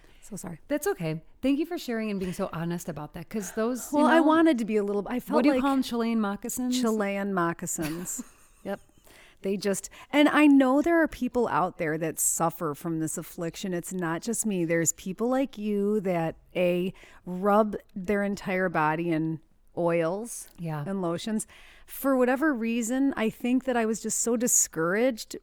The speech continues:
Speaker 1: by this situation below the ankle that I've completely and entirely given up.
Speaker 2: At least, you know, at least you know that you have, you've reckoned with the fact that you've just given up on your feet.
Speaker 1: And I can also walk on hot coals without feeling it.
Speaker 2: You can walk across glass.
Speaker 1: It's true.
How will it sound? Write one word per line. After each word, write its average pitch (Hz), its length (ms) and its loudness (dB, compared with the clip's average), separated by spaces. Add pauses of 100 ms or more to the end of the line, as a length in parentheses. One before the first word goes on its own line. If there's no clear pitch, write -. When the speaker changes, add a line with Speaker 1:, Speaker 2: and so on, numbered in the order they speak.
(100)
Speaker 1:
by 254 500 4
this 233 240 0
situation 269 720 0
below 240 300 2
the 240 160 0
ankle 247 280 0
that 247 100 4
I've 233 180 0
completely 247 640 -2
and 240 80 0
entirely 196 500 0
given 139 260 -4
up. 92 200 -8 (160)
Speaker 2:
At 233 80 -6
least, 277 400 -6
you 269 120 -2
know, 254 240 -2
at 220 120 -6
least 254 260 -6
you 262 100 -2
know 190 400 -2
that 190 180 -4
you 185 120 -4
have, 175 220 -4 (100)
you've 180 340 -8
reckoned 160 440 -8
with 151 380 -12
the - 60 -10
fact 151 280 -12
that 156 60 -12
you've 143 80 -12
just 139 200 -12
given 151 220 -6
up 147 160 -12
on 151 100 -8
your - 120 -12
feet. - 360 -12 (300)
Speaker 1:
And 202 120 0
I 196 120 0
can 196 160 -2
also 185 360 0
walk 160 360 2
on 160 160 -2
hot 143 300 -6
coals 175 340 -4
without 151 320 -4
feeling 151 400 -2
it. 92 100 -6
Speaker 2:
You 240 80 -4
can 262 160 2
walk 226 240 2
across 170 320 -8
glass. 151 560 -6
Speaker 1:
It's 196 260 -2
true. 135 240 -4